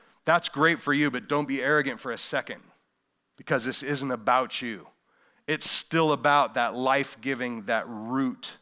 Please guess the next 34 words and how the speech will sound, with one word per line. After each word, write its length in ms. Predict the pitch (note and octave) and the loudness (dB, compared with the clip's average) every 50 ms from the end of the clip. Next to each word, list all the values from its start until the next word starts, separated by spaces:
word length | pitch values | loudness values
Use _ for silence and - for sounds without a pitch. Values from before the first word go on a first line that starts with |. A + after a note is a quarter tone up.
| _ _ _ _ _ _ _ _ _ _ _ _ _ _ _ _ | _ _ _ _ _ _ _ _ _ _ _ _ _ _ _ _
and 160 | - B2+ C3 B2+ | -6 -4 -4 -4
it's 140 | A#2+ - | -4 -6
the 140 | - B2+ B2 | -4 -4 -4
root 640 | A#2 A2+ A#2+ C3 D#3 F3 E3+ D3+ A#2+ F#2+ - - - - _ _ _ | -4 -4 -4 0 2 2 4 2 2 -2 -6 -12 -14 -16 _ _ _
that 160 | B2+ A#2+ - | -4 -4 -2
makes 340 | B2 A#2+ A#2 A2+ - - - | -2 -4 -4 -4 -6 -8 -8
you 160 | A2+ G#2+ G2+ | -8 -10 -8
holy." 520 | - - G#2+ G2 F#2+ - - - - _ _ _ _ - - - - | -8 -10 -10 -10 -10 -14 -16 -20 -20 _ _ _ _ -20 -20 -6 -2
Meaning 220 | D3+ D#3 D#3+ D3 | 0 2 2 2
it's 180 | C#3+ C3+ - - | 0 0 -2 -6
the 40 | - | -6
covenant 500 | - - E3 G3 G3+ E3+ F3 E3 D3 C3+ | 0 2 4 4 4 4 2 0 0 -2
of 120 | C#3 B2+ A2+ | -4 -2 2
God 320 | E3+ E3+ E3 D3+ - - | 2 4 4 2 0 -2
to 220 | - - F#3+ G#3+ G#3+ | -2 0 0 2 2
the 120 | E3 E3+ | 0 0
nation 340 | D#3+ D#3+ E3 D#3+ - - D3+ | 0 2 2 0 0 -4 -4
of 140 | C#3+ C3 D#3 | -4 0 0
Israel, 500 | F#3 F#3+ D3 D3 D3 C#3 C3+ C3 A#2+ - - - - - - - _ _ _ _ _ _ _ - | 0 0 0 2 4 4 4 4 4 0 -4 -16 -20 -20 -20 -20 _ _ _ _ _ _ _ -8
to, 560 | - - F3+ F#3+ F#3+ F#3 F3 - - G#2+ G2+ - | -4 0 2 2 2 2 0 -2 -6 -12 -16 -10
to 180 | - E3+ E3 C3+ | -6 -6 -6 -2
those 340 | A2+ C#3 D3+ D#3+ D#3 C#3+ - | 2 2 2 4 2 0 -4
people, 540 | - - F3 F#3 E3+ - B2+ F#2+ F2+ - - _ _ _ _ _ | -4 -2 -2 -2 -2 -2 -6 -6 -8 -10 -18 _ _ _ _ _
which 160 | C#3+ D3 - | -8 -6 -4
still 480 | - - - - - - F3 F#3 G3 | -2 -2 -2 -2 0 0 2 4 4
remains 720 | G3 F#3+ F#3+ F3 D#3 C#3 B2 A2 F#2+ F2+ - - - - - _ _ _ - - - - - | 4 4 2 2 2 0 0 -2 -4 -10 -16 -16 -16 -16 -16 _ _ _ -20 -20 -20 -10 -6
and 160 | - D3 D3+ | -2 0 0
is 140 | C#3+ C3+ - | 0 0 0
still 720 | - - - - - G3 G3 F3+ D3 B2+ A#2+ A2 G#2 - - _ _ _ _ | 0 0 -2 0 2 4 6 6 6 6 4 2 -2 -8 -20 _ _ _ _
what 180 | C3 C3+ G2 B2+ | -8 -8 -6 -8
we 360 | B2+ A#2 B2+ D#3 F#3+ F#3 F3 | -8 -6 -4 0 2 4 4
are 120 | D#3+ D3+ | 4 2
grafted 560 | C#3+ B2+ C#3+ C#3 C#3 C3+ C3 - - D3+ C3+ | 2 0 2 2 4 2 2 0 -4 -6 -4
into. 460 | C3 C#3 C3+ C#3 C3+ - A#2 F#2 D#2+ | -4 -4 -4 -6 -6 -8 -10 -12 -12